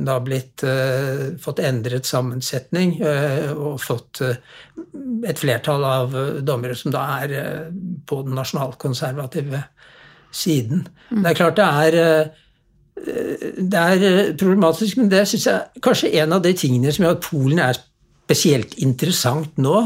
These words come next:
Speaker 1: å se på, det er jo nettopp, eh, akkurat dette. Hva gjør man når et land har vært, eh, gjenstand for, eller offer for, eh,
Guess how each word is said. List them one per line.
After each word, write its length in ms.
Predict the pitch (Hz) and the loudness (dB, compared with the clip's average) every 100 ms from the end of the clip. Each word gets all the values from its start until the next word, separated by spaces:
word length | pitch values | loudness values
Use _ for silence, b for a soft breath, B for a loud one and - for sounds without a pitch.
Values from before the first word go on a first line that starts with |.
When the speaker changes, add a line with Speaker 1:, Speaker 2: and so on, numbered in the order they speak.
| 196 | 2
Speaker 1:
å 100 | 165 | 2
se 240 | 165 - 127 | 0 0 -2
på, 220 | - 247 302 - | 0 0 0 -2
det 220 | 226 156 254 | -2 2 2
er 240 | 156 120 | 2 0
jo 80 | 147 | 0
nettopp, 540 | 151 110 170 147 - | -2 -2 -4 -4 -4
eh, 240 | 175 151 139 B B | 0 2 0 B B
akkurat 300 | 160 156 156 | -2 -2 0
dette. 320 | 175 139 190 208 | 2 2 2 2
Hva 640 | 185 - 208 240 160 160 | 2 -4 -8 -4 2 2
gjør 420 | 156 139 131 127 | 4 2 2 0
man 420 | 123 139 202 185 B B B B B - | 0 2 2 2 B B B B B -2
når 600 | 190 147 143 160 254 - | 2 4 4 2 0 0
et 120 | 160 | -2
land 260 | 170 139 135 | 0 0 2
har 100 | 160 | 0
vært, 440 | 139 143 - _ 156 | 0 -2 -4 _ 0
eh, 580 | 151 151 151 147 151 | 2 4 2 2 2
gjenstand 580 | 160 151 120 - 143 151 | 2 2 0 0 0 0
for, 200 | 147 151 | 0 2
eller 400 | 156 160 151 147 | 2 2 2 2
offer 360 | 143 - 151 151 | 0 0 0 0
for, 240 | - 165 | 0 2
eh, 760 | 190 143 208 156 151 151 147 | 2 0 0 2 2 2 2